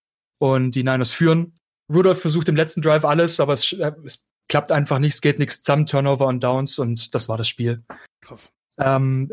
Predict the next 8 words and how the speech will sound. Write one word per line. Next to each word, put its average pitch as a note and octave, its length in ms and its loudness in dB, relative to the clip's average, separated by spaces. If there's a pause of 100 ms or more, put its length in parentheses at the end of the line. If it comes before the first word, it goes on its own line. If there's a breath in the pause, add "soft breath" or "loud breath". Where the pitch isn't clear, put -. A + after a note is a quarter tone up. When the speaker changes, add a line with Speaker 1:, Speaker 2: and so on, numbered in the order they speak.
Speaker 1:
es D#3+ 220 -2
war F3+ 420 6
nicht F3 420 0
schön D#3 220 2
anzugucken, D#3 680 -2 (400)
aber D3+ 280 0
es - 140 0
war C#3+ 460 0